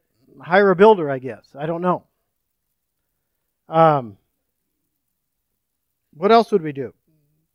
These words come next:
Um, this will show my age. You probably wouldn't go to Elizabeth Taylor and ask her for advice on marriage. I mean, it's just,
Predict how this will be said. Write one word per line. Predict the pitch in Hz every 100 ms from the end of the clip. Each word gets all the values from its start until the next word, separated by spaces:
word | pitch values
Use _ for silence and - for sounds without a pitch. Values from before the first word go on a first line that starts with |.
| _ _ _ _ _
Um, | 151 156 147 131 120 _ _ _ _ _ _ _ _ _ _ _ _ _ _ _ _ _ _ _ _ _ -
this | 160
will | 156
show | - 151
my | 143 135
age. | 147 151 _ _ _ _ _ _ _ _ _ _ -
You | 156
probably | 196 196 185
wouldn't | 180 196 175
go | 165 185
to | 165
Elizabeth | 160 180 160 156
Taylor | 175 185 185 151
and | 151
ask | 151 160 -
her | 151
for | 156
advice | 143 147 156 165
on | 156
marriage. | 185 180 90 _ _ _ _ _ _ _ _ _ _ _ _ _ _ _ _ _ _ _ _ _ _ _ _ _ _ _ -
I | 214
mean, | 254
it's |
just, | 285 262